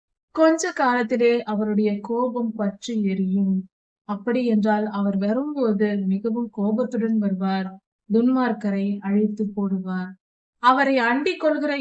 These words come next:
யாவரும் பாக்கியவான்கள். கர்த்தருடைய ஆண்டவராகிய இயேசு கிறிஸ்துவின் நாமத்தில் நாம் நம்பிக்கை வைத்து ஆண்டவராகிய இயேசு கிறிஸ்துவை ஏற்றுக்கொண்டு அவரை தெய்வமாய்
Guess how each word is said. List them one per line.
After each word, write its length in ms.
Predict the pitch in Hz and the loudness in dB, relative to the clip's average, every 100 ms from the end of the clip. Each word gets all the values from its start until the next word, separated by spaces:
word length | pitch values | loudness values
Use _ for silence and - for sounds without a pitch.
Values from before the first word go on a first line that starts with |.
| 226 | 0
யாவரும் 520 | 196 214 226 220 226 202 | 2 2 2 0 0 0
பாக்கியவான்கள். 760 | 190 196 190 208 196 190 190 190 185 185 _ _ _ - | 0 -2 -2 -2 0 2 2 0 -4 -8 _ _ _ 0
கர்த்தருடைய 640 | 247 233 302 302 302 294 294 294 285 _ 208 | 0 2 -2 0 0 0 -2 -2 -4 _ -2
ஆண்டவராகிய 680 | 226 233 233 240 240 247 277 254 | 0 0 -2 -2 -2 -2 -4 0
இயேசு 340 | 226 247 - 277 | 2 0 -4 -8
கிறிஸ்துவின் 520 | 269 262 262 254 247 | -6 -6 -6 -2 -2
நாமத்தில் 640 | 214 220 247 233 226 254 262 - _ _ _ - | 0 0 -2 -2 -4 -6 -6 -12 _ _ _ -2
நாம் 400 | 233 226 220 214 | 2 4 4 4
நம்பிக்கை 520 | 208 214 233 226 226 214 | 4 4 2 2 2 2
வைத்து 440 | 208 202 202 294 302 - _ _ _ | 2 0 0 -2 -4 -8 _ _ _
ஆண்டவராகிய 600 | 220 240 254 262 269 285 277 | 0 2 2 2 0 -2 -2
இயேசு 340 | 240 254 262 269 | 0 -2 -2 -6
கிறிஸ்துவை 440 | 262 262 262 254 254 220 | -8 -6 -2 -2 0 2
ஏற்றுக்கொண்டு 680 | 214 214 240 226 220 214 233 277 269 - _ _ _ - | 2 0 -2 -4 0 2 2 2 -4 -12 _ _ _ -2
அவரை 360 | 233 262 285 262 233 | 0 2 0 0 2
தெய்வமாய் 500 | 254 277 277 285 | 0 0 -2 -4